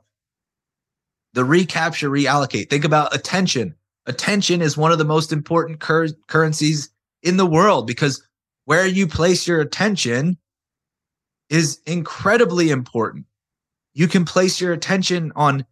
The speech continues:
negativity. You can place your attention on excuses. You can place your attention on your circumstances. That has a cost. Spending that currency in, in certain situations like that, where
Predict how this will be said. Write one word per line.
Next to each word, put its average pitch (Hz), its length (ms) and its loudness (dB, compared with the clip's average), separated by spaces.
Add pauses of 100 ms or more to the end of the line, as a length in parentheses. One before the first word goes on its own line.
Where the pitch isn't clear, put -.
(440)
negativity. 156 680 0
You 123 120 -2
can 135 160 -2
place 151 300 0
your 147 100 2
attention 156 460 -2
on 135 120 0
excuses. 135 760 -2
You 135 60 2
can 135 160 -4
place 156 300 0
your 143 100 -2
attention 160 460 -2
on 139 180 0
your 131 100 -4
circumstances. 139 1040 -4 (1400)
That 160 200 0
has 175 220 -2
a 139 120 -2
cost. - 680 -2 (420)
Spending 190 640 0
that 170 240 -2
currency 170 680 -4 (1300)
in, 131 320 -4
in 127 140 -4
certain 175 320 -2
situations 170 720 0
like 120 200 -2
that, 120 160 0
where 110 280 -2